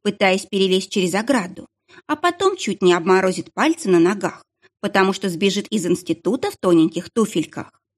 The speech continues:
Не знала, что будет торопиться изо всех сил, стараясь успеть к дому лорда Коннора прежде, чем госпожа Амафрея обнаружит её исчезновение,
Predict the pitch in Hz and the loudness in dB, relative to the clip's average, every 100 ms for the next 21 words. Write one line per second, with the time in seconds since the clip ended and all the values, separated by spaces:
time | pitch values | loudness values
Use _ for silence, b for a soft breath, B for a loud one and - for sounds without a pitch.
0 | _ _ _ _ 185 185 156 170 185 330 | _ _ _ _ 2 2 4 2 4 2
1 | 349 - 185 190 190 196 190 196 196 - | 2 -4 -2 0 0 0 -2 -2 -8 -4
2 | 202 180 180 - 175 - - 202 294 _ | -4 -2 -2 -2 -6 -6 -8 -8 -8 _
3 | _ B - - 330 370 330 - 208 - | _ B -20 0 0 2 0 -2 -10 -4
4 | 190 180 196 190 190 180 185 165 185 - | -4 -2 0 2 4 4 2 0 -4 2
5 | 185 170 160 - 277 277 - - _ _ | 2 2 0 -2 -2 -2 -10 -20 _ _
6 | b - 220 196 196 - 220 185 202 208 | b -4 0 0 0 -2 -4 -2 -2 0
7 | 175 170 - 208 349 - 196 190 190 185 | 0 -2 -4 0 0 0 2 2 0 -4
8 | 185 - 180 190 190 - 180 196 240 240 | -6 -4 -2 -2 -4 -8 -2 -2 0 -2
9 | 156 - | -4 -6